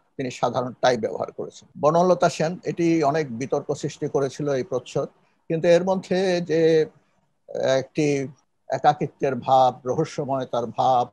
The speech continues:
নির্জনতার ভাব এবং এই নারীর মধ্যে যে রহস্যময়তা, সেটির একটি ভাব কিন্তু এর মধ্যে রয়েছে। যদিও জীবনানন্দ দাশ নিজেও এই প্রচ্ছদটি পছন্দ করেননি, কিন্তু আমার ধারণা যে এটি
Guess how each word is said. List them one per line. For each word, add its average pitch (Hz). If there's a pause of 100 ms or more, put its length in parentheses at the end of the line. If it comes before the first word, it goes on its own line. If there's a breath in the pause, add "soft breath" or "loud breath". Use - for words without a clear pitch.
(140)
নির্জনতার 127
ভাব 120 (160)
এবং 131
এই 139
নারীর 131 (440)
মধ্যে 127
যে 123
রহস্যময়তা, 120 (500)
সেটির 185
একটি 180
ভাব 123
কিন্তু 120
এর 113
মধ্যে 117
রয়েছে। 127 (200)
যদিও 165
জীবনানন্দ 143
দাশ 143 (100)
নিজেও 139 (220)
এই 127
প্রচ্ছদটি 123
পছন্দ 127
করেননি, 117 (520)
কিন্তু 160
আমার 165
ধারণা 180
যে 180
এটি 170